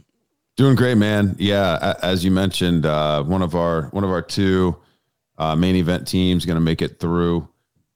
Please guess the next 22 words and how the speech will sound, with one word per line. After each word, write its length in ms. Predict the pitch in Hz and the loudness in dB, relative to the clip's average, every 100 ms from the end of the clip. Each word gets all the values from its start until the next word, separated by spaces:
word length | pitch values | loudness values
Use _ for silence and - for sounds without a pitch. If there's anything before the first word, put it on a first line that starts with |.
| _ _ _ _ _ - | _ _ _ _ _ -6
uh, 220 | 78 69 | -4 -2
which 180 | 82 - | -4 -2
feels 220 | 107 87 | -2 -2
great. 420 | - 87 85 - _ _ - | -2 0 0 -2 _ _ -8
I, 140 | 107 | -6
I, 220 | 104 - | -6 -6
this, 340 | 135 123 127 - | -6 -2 -2 0
this 240 | 131 127 - _ | -2 -2 -4 _
feels 260 | 127 127 107 | 0 2 2
like, 260 | 110 95 101 | 0 0 0
uh, 420 | 87 82 78 73 - _ _ _ _ _ _ _ _ _ - | 0 0 -2 -4 -14 _ _ _ _ _ _ _ _ _ -10
I, 140 | - 107 | -8 -2
I 40 | |
mean, 140 | 117 | 0
I 80 | 120 | 0
had 100 | 139 | 0
a 60 | 101 | -2
very 300 | 82 110 101 | 0 2 2
mediocre 760 | 90 98 101 95 92 - 85 | 2 2 2 2 0 -2 -2
year 460 | 82 85 82 80 - | 0 0 0 -2 -4
in 400 | 90 85 80 78 | -4 -2 -2 -2
managed 640 | 82 87 87 85 73 - | -2 0 0 -2 -4 -10